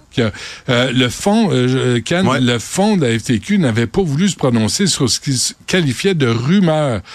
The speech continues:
Speaker 1: concertant système intérieur,
Speaker 2: Ouais, ouais.
Speaker 1: B M N G, là. Les, les crois-tu, ça ?
Speaker 2: Non, je crois jamais, parce que je l'ai vécu. Je, je peux juste te dire quelque chose. J'ai un dossier ici que je vais pas aller des noms parce que je veux pas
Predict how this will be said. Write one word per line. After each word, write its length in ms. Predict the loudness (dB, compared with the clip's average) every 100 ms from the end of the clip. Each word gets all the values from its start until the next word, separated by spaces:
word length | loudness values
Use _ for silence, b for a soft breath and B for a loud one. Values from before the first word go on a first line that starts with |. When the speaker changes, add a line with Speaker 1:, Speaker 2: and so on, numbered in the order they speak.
| B B
Speaker 1:
concertant 760 | -2 0 0 -2 0 0 0 0
système 540 | -2 -4 -2 -2 0
intérieur, 640 | 0 0 0 0 0 0
Speaker 2:
Ouais, 120 | 0 0
ouais. 180 | 2 0
Speaker 1:
B 40 |
M 100 | 0
N 220 | 0 -2
G, 240 | -2 -2 0
là. 140 | -2 B B B B -2
Les, 260 | -2 0
les 180 | -2 -2
crois-tu, 580 | 0 -2 -2 -4 -2 -2
ça ? 160 | -4 -10 -12 -4 -2
Speaker 2:
Non, 180 | -2 -6 -10
je 120 | -4
crois 200 | -2 0
jamais, 400 | 0 0 -2 -2
parce 140 | -6 -6
que 80 | -4
je 100 | 0
l'ai 120 | 0
vécu. 460 | 0 0 -2 -2 -4 B B B
Je, 120 | -4 -4 -6
je 100 | -4
peux 180 | -2 0
juste 220 | -2 -2
te 80 | -2
dire 140 | 0
quelque 200 | -2 -2
chose. 180 | -2 0
J'ai 180 | 0 2
un 180 | 0 0
dossier 380 | 0 0 -2 -2
ici 240 | -2 -4
que 80 | -2
je 40 | -2
vais 60 | 0
pas 120 | -2
aller 160 | 0 0
des 240 | 0 2
noms 220 | 0 0
parce 200 | -4 -6
que 100 | -4
je 120 | -4 -4
veux 60 |
pas 120 | 0